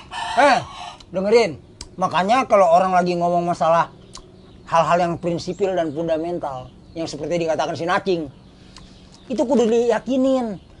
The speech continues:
Soalnya apa? Si Nacing biar bongsor kelihatan bego begitu. Kadang-kadang intelek.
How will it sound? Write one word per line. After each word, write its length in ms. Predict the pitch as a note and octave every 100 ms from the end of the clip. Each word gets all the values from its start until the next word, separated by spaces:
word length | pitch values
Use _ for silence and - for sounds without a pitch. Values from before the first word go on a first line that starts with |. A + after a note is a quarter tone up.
| -
Soalnya 560 | - G#3+ G#3 B3 B3+
apa? 320 | C4+ B3 A3+ -
Si 140 | A3
Nacing 480 | G#3+ F3+ B3+ D4+ C#4
biar 280 | A3 A#3 G#3+
bongsor 560 | G#3+ G#3+ A3+ A3 G#3 -
kelihatan 320 | G#3 G#3 G#3
bego 320 | G3+ F#3+ G3
begitu. 400 | A#3 C4 B3 B3 - - - - - -
Kadang-kadang 400 | F#3 F3+ A#3 G#3
intelek. 320 | G#3 A3+